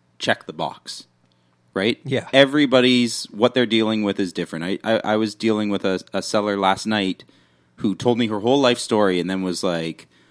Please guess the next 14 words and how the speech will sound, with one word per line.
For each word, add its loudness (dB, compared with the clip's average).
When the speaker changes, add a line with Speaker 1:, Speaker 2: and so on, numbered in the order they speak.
Speaker 1:
"Oh, 4
I 4
feel 4
really 8
bad. 6
I -4
took -6
up 2
all 4
your -2
time." -4
I'm -6
like, -4
"Well, 0